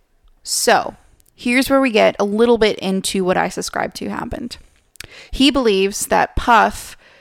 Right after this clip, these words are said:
paid a guy named Dwayne,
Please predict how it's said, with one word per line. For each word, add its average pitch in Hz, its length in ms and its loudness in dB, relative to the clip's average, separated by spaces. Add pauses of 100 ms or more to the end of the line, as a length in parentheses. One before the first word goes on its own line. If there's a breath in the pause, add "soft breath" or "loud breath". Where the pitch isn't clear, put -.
(220 soft breath)
paid 214 500 0
a 208 80 -2
guy 196 400 0
named 185 480 -4
Dwayne, 214 540 0